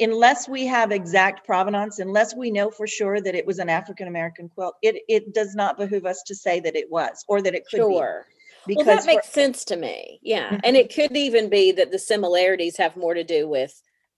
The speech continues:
Speaker 2: class than race, and that you
Speaker 1: Um,
Speaker 2: were seeing in Appalachia, just because they were using what they had and that
Speaker 1: Right.
Speaker 2: kind of thing.
Speaker 1: You know, yes, it, it could be because of that. It could be that, you know,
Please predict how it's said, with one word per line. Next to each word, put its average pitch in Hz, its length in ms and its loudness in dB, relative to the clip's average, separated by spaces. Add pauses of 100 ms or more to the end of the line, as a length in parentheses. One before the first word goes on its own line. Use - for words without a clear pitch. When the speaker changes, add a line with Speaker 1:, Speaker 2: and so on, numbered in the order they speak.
(200)
Speaker 2:
class 156 560 -2
than 135 220 -6
race, 139 720 -8 (480)
and 214 200 2
that 208 160 4
you - 20 0
Speaker 1:
Um, 208 80 4
Speaker 2:
were 196 80 2
seeing 202 260 -2
in 180 100 -2
Appalachia, 175 760 -2
just 247 280 -2
because 220 300 0
they 190 140 4
were 175 80 -2
using 165 340 -8
what 170 180 -4
they 185 140 -4
had 226 540 0
and 160 300 -6 (400)
that 190 80 2
Speaker 1:
Right. 87 120 2
Speaker 2:
kind - 140 -14
of - 120 -20
thing. - 280 -20
Speaker 1:
You 262 100 -4
know, 233 180 0
yes, 240 380 2
it, 220 160 2
it 247 180 -2
could 311 180 0
be 302 140 0
because 262 340 -2
of 240 100 -6
that. 262 260 0
It 240 140 -4
could 285 200 -4
be 285 140 -4
that, 240 240 -2
you 247 100 -2
know, 220 220 -4